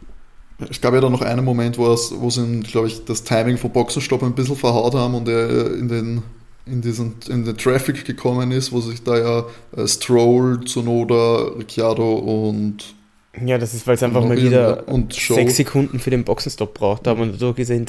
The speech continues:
Speaker 2: den ganzen, alle die, die er überholt gehabt hat, ist er gleich
Speaker 1: Ja.
Speaker 2: wieder dahinter gekommen. War auch ärgerlich, ähm, sehr ärgerlich,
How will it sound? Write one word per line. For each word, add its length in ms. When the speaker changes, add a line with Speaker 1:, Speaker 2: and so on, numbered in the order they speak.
Speaker 2:
den 120
ganzen, 400
alle 220
die, 160
die 120
er 100
überholt 360
gehabt 200
hat, 120
ist 120
er 100
gleich 220
Speaker 1:
Ja. 60
Speaker 2:
wieder 120
dahinter 440
gekommen. 280
War 240
auch 220
ärgerlich, 720
ähm, 380
sehr 240
ärgerlich, 560